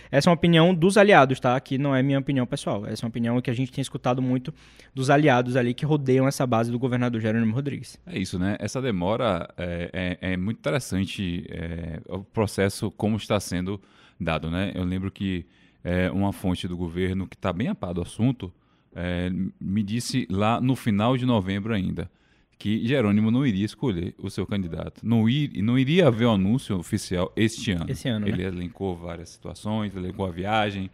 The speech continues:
Speaker 2: elencou a, a situação de fim de ano, et cetera, et cetera. E, é, é, acrescentou, ao longo do, desse tempo, a questão também do próprio T C M, né? Que tem aí, é, é, talvez esteja até mais,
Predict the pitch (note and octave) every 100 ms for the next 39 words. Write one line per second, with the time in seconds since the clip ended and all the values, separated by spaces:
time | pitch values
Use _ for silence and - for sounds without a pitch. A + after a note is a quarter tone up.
0 | - - - - G2+ F#2+ F2 - G2 F#2+
1 | F2+ - - _ F#2 F#2 F#2 F2+ F2 -
2 | - F#2 - G2 E2+ - F2+ F#2 G#2+ G#2+
3 | G2+ F#2 - - F2+ - G#2 - A#2+ -
4 | - - A2 B2 F#3+ G#3+ F#2 G2+ F#2+ -
5 | F#2 F2 E2+ E2+ E2+ F2 - F2+ G#2 G2+
6 | G2 - F#2 C#3+ - - G2 F#2+ A#2 A2+
7 | F2+ F2+ - F2 F#2 - - F#2 G#2+ -
8 | - A#2 D3 - C#3 D3 C3+ C3 D3 G#2+
9 | F#3 E3 C3 B2 - D3 D#3 D#3+ A2+ G#2+
10 | E2+ F2+ - A2 - G#2+ B2 G2 G2+ B2
11 | - - - - - F#2+ F#2+ F#2+ G2 F#2+
12 | F#2 A#2 G#2 A#2+ A#2 A#2 A2+ G#2+ G2 B2+
13 | B2 A2+ G#2+ F#2 D#2+ -